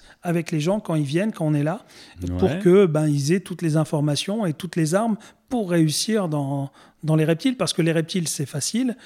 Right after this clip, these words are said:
Speaker 1: mais on, je me rends compte, même moi, j'ai appris énormément de choses, euh, avec la boutique, parce que le, le matériel est de plus en plus technique, nos connaissances sont de plus en plus poussées.
Speaker 2: Et vous, vous
Speaker 1: Et
Speaker 2: avez du matériel de, de, vraiment de qualité, de dingue, quoi. Il y a,
Speaker 1: Bah, c'est
Speaker 2: la
Speaker 1: ce qu'on
Speaker 2: volonté, elle est là, quand même,
Speaker 1: Voilà,
Speaker 2: hein.
Speaker 1: la volonté, c'est de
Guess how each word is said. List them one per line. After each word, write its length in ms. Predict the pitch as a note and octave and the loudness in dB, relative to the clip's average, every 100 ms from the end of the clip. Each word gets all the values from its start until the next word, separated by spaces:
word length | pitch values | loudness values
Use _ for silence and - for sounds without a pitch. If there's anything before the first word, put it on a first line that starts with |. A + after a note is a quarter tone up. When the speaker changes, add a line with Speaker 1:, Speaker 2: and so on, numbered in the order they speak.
| - - - | -20 -12 0
Speaker 1:
mais 260 | D3+ F3+ | 2 4
on, 260 | F#3+ E3 D#3 | 4 2 -2
je 140 | C#3+ | 4
me 60 | E3 | 4
rends 180 | D3 D#3+ | 4 2
compte, 260 | A3+ A#3 F3+ | 2 0 2
même 160 | E3 | 4
moi, 320 | D#3+ E3 G3+ | 4 2 0
j'ai 120 | F#3 D#3 | 0 -2
appris 280 | C#3+ - | -4 -4
énormément 440 | E3 F#3+ F#3+ F3+ F3 | -2 0 -2 -2 -2
de 60 | |
choses, 380 | E3 F#3+ F3+ D#3 - - - - | 0 2 2 0 -8 -20 -20 -10
euh, 160 | C#3+ D#3 | -10 -2
avec 260 | D#3+ E3 | 0 0
la 140 | E3 D3+ | 0 -2
boutique, 320 | D3+ - A#3 _ | -2 -4 -8 _
parce 220 | C#3+ - | -10 -8
que 100 | - | 0
le, 240 | D#3+ D3+ C#3+ | 2 4 4
le 140 | D3 | 2
matériel 520 | D#3 D3+ D#3 E3 E3+ | 2 0 0 2 2
est 60 | D3+ | 0
de 80 | C#3 | -4
plus 200 | - G3 | -4 -4
en 80 | G3 | -2
plus 160 | F#3+ | -4
technique, 440 | F3 D#3+ G#3 B3+ - - - - | -4 -4 -4 -6 -12 -20 -14 2
nos 140 | E3 | 2
connaissances 560 | D#3+ F#3 F#3 F3+ F#3+ - | 4 4 4 2 -2 -2
sont 160 | - | -4
de 120 | C#3 C3 | -4 -6
plus 300 | - F3 E3+ | -6 -4 -2
en 100 | D#3+ | -2
plus 140 | E3+ | -4
poussées. 340 | C#3+ D#3+ A#3 D#4 _ G#2 | -6 -6 -6 -8 _ -10
Speaker 2:
Et 60 | |
vous, 140 | G2+ A#2+ | -2 2
vous 120 | A2 | 4
Speaker 1:
Et 40 | |
Speaker 2:
avez 120 | E3+ G2+ | 4 2
du 100 | F#2 | -2
matériel 400 | G2 G2+ A2+ G#2+ | -2 0 2 2
de, 180 | G2+ | 0
de, 300 | F#2+ G2 F#2+ | -2 -4 -4
vraiment 300 | F#2 G#2 A#2 | -4 0 0
de 60 | A2+ | 0
qualité, 520 | A#2 A2+ G#2+ B2 B2+ | 0 0 2 2 2
de 100 | A#2 | 2
dingue, 260 | G2+ A#2 A#2+ | 0 0 0
quoi. 140 | G#2 | -2
Il 60 | F#2+ | -4
y 40 | |
a, 280 | F#2 F#2+ F#2 | -4 -6 -2
Speaker 1:
Bah, 120 | G3+ G#3 | 4 4
c'est 140 | F#3 A3+ | 6 4
Speaker 2:
la 40 | |
Speaker 1:
ce 40 | A#2+ | 6
qu'on 60 | |
Speaker 2:
volonté, 200 | D3+ D#3 | 6 6
elle 80 | E3 | 8
est 60 | C3+ | 8
là, 100 | B2 | 8
quand 120 | A2 | 6
même, 40 | |
Speaker 1:
Voilà, 200 | F#3 F#3+ | 6 8
Speaker 2:
hein. 40 | F3 | 8
Speaker 1:
la 140 | F3 | 6
volonté, 400 | F3 G3 G3+ C4+ | 6 4 4 2
c'est 260 | - F3+ | 2 0
de 60 | D#3+ | 0